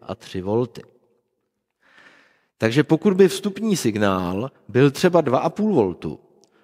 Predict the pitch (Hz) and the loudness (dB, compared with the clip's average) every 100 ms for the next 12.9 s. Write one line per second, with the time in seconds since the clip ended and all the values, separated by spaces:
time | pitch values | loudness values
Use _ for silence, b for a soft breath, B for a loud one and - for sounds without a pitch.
0 | _ - 98 170 170 151 156 160 170 170 | _ -8 0 0 2 2 2 2 2 0
1 | 139 139 156 - 165 165 156 160 175 120 | -2 -2 -4 -4 0 2 2 4 4 4
2 | 113 165 - 151 151 151 151 95 80 80 | -2 -10 0 2 2 2 2 2 -2 -6
3 | 92 151 - 95 113 123 135 131 127 135 | -4 -6 -8 -10 -4 -2 -2 -4 0 0
4 | 131 123 139 127 131 123 113 107 120 - | 0 -2 -4 -2 -4 -2 -4 -4 -10 -12
5 | - - _ _ _ _ _ _ _ _ | -18 -20 _ _ _ _ _ _ _ _
6 | _ _ _ _ _ _ _ _ _ _ | _ _ _ _ _ _ _ _ _ _
7 | _ _ _ _ _ _ _ _ _ _ | _ _ _ _ _ _ _ _ _ _
8 | _ _ _ _ _ _ _ _ _ _ | _ _ _ _ _ _ _ _ _ _
9 | _ _ - 113 120 117 _ 110 107 - | _ _ -20 -12 -12 -12 _ -10 -8 -6
10 | 127 104 131 120 117 120 123 - - - | -10 -2 0 2 2 -2 -4 -10 -20 -10
11 | 120 110 110 - 92 101 87 101 - 92 | -4 -4 -6 -20 -12 -12 -8 -10 -10 -10
12 | 95 98 - _ - 73 78 82 - | -8 -8 -14 _ -14 -10 -10 -14 -20